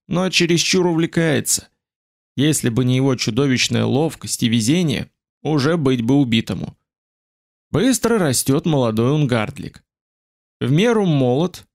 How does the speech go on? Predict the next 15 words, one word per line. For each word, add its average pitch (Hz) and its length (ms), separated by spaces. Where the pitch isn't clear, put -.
но 156 280
уже 185 180
со 165 140
своим 151 360
лёгким 143 440
отрядом 139 500
побывал 120 500
везде, 117 480
провёл 113 420
сотни 147 360
боёв. 117 580
Его 143 220
любят, 160 480
ему 131 260
верят, 123 460